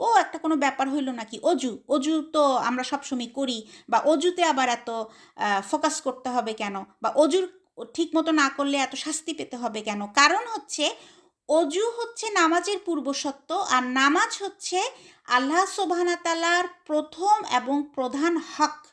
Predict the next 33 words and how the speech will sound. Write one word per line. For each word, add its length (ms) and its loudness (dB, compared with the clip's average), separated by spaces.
বান্দার 420 0
প্রতি। 340 -14
কাজেই 340 2
যদি 240 0
আমরা 180 2
অজুকে 600 2
অবহেলা 400 2
করি, 320 -4
তাহলে 440 0
আসলে 340 -4
সেটা 340 -4
কিন্তু 380 0
আমরা 280 2
লং 400 2
রানে 240 0
আল্লাহ 280 -2
সুবহানাহু 400 -4
ওয়া 100 -4
তাআলার 320 0
হককেই, 640 -2
আহ, 300 0
অবহেলা 460 2
করতেছি। 560 -14
কাজেই 300 0
এটার 200 0
ব্যাপকতা 560 0
নিশ্চয়ই 340 0
আমরা 180 0
এখন 180 0
বুঝতে 320 -6
পারতেছি, 520 -14
তাই 200 -2
না? 160 -2